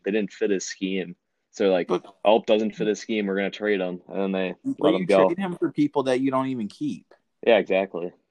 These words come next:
Speaker 2: I don't understand that.
Speaker 1: It's 'cause they just, they're incompetent.
Speaker 2: They're super incompetent. It's like they talked themselves into Trubisky.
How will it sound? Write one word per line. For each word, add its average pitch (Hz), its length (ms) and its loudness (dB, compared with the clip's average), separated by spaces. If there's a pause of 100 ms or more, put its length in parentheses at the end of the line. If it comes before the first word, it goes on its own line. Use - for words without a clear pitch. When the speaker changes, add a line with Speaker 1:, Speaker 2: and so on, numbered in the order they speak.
(360)
Speaker 2:
I 113 80 -4
don't 127 160 -2
understand 117 500 -10
that. 64 240 -14 (1000)
Speaker 1:
It's - 140 -20
'cause 95 200 -4
they 92 160 2
just, - 440 -4 (260)
they're 98 160 0
incompetent. 90 720 -6 (640)
Speaker 2:
They're 135 160 -2
super 180 400 -8
incompetent. 92 800 -6
It's - 160 -12
like 104 420 -2 (1400)
they 127 220 0
talked - 420 -2
themselves 113 520 -8
into 110 320 -10
Trubisky. 90 760 -10